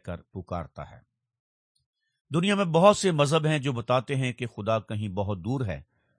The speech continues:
وہ انسانوں سے تقاضا کرتا ہے کہ مذہبی رسمیں ادا کریں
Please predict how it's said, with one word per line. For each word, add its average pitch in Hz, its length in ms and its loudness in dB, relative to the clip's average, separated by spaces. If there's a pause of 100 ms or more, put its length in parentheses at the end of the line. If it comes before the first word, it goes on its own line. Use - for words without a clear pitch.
(140)
وہ 143 140 2
انسانوں 147 440 0
سے 151 160 -4
تقاضا 135 420 2
کرتا 131 380 0
ہے 123 120 2
کہ 120 140 -6
مذہبی 117 400 -2
رسمیں 107 400 -4
ادا 95 200 -4
کریں 82 280 -10